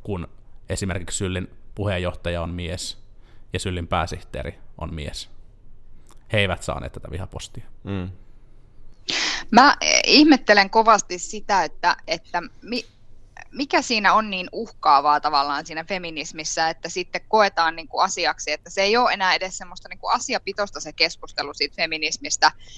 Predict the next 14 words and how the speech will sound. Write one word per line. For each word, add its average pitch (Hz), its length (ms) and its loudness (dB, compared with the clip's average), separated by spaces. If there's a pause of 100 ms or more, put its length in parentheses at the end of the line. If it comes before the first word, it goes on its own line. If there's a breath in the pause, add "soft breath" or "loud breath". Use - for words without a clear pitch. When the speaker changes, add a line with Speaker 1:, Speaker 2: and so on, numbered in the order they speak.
(160 loud breath)
Speaker 3:
vaan 180 280 6
se 180 180 2
menee 202 320 -2
sellaiseen 165 520 -4
niinku 165 240 -6
alhaisuuksiin, 165 800 2
jossa 160 240 -4
keskustellaan 160 720 0
siitä, 160 380 0
että, 170 260 2 (320 loud breath)
että 165 240 -4
saatko 170 360 6
sä 160 120 2
riittävästi, 156 600 -2